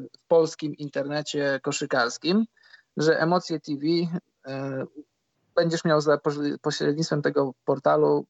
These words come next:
możliwość wykupienia takiego, powiedzmy, League Passa polskiego i oglądać koszykówkę. Nie wchodziłem w to, bo mnie to nie interesuje,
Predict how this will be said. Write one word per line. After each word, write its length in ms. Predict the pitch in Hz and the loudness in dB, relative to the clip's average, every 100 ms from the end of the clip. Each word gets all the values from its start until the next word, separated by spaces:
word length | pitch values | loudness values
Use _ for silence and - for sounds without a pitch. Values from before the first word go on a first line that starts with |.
| - | -10
możliwość 540 | 143 135 151 143 135 | -8 -6 -4 -4 -6
wykupienia 580 | 143 147 147 143 143 135 | -8 -4 -2 0 -2 -2
takiego, 360 | 139 131 131 135 | -6 -8 -10 -8
powiedzmy, 320 | 135 131 143 | -6 -4 -2
League 200 | 139 143 | -2 0
Passa 320 | 156 147 127 | 2 2 2
polskiego 480 | 117 131 - 139 143 | -2 -4 -4 -2 0
i 60 | 135 | 0
oglądać 340 | 135 139 131 | -2 -2 -2
koszykówkę. 640 | - 131 135 143 - - - - - _ | -2 -4 -2 -2 -2 -8 -8 -20 -20 _
Nie 120 | 170 | 0
wchodziłem 420 | - 175 175 208 | 2 2 4 4
w 60 | 202 | 4
to, 120 | 202 | 2
bo 100 | 185 | 2
mnie 140 | 175 156 | 0 0
to 100 | 160 | -2
nie 140 | 156 | -2
interesuje, 640 | 151 147 139 147 139 156 | -2 -4 -4 -6 -2 -2